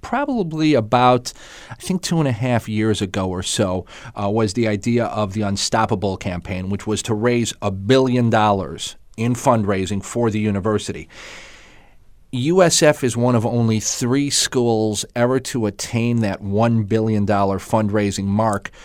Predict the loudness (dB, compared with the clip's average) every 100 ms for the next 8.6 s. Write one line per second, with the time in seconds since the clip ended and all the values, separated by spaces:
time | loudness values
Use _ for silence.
0 | -20 -14 -2 0 2 4 4 4 2 2
1 | 0 0 0 -2 -6 -2 0 4 4 2
2 | -2 -8 -6 -2 0 2 2 0 0 0
3 | 0 2 2 2 0 -2 -8 -18 -20 -6
4 | 0 2 4 2 2 4 6 4 2 0
5 | 0 0 -2 -2 -4 -2 -2 -2 -4 -4
6 | -4 -4 -6 -8 -12 -16 -20 -18 -8 0
7 | 2 2 0 0 -4 -2 -4 0 2 2
8 | 2 4 4 4 0